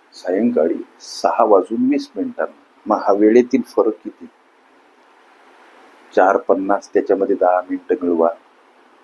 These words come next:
पाच, परत एक तास म्हणजे सहा, एक तास दहा मिनिटं, आणि हे पुढचे वीस, एक तास तीस मिनिटं हा फरक आहे.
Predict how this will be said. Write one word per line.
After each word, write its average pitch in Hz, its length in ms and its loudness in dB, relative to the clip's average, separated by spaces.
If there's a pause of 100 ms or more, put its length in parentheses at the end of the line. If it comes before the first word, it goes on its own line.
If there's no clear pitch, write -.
(500)
पाच, - 340 0 (800)
परत 104 300 0
एक 110 240 4 (120)
तास - 320 -2
म्हणजे 92 280 -2 (1000)
सहा, - 340 0 (1500)
एक 104 160 4 (100)
तास 98 200 0
दहा 95 320 -2
मिनिटं, 87 300 -12 (880)
आणि 104 220 -8 (240)
हे 110 80 0
पुढचे 123 520 2
वीस, 95 280 -2 (580)
एक 95 140 -2 (120)
तास 95 300 -2 (140)
तीस 139 240 0
मिनिटं 95 380 -6
हा 98 160 -2
फरक - 460 -2
आहे. - 100 -20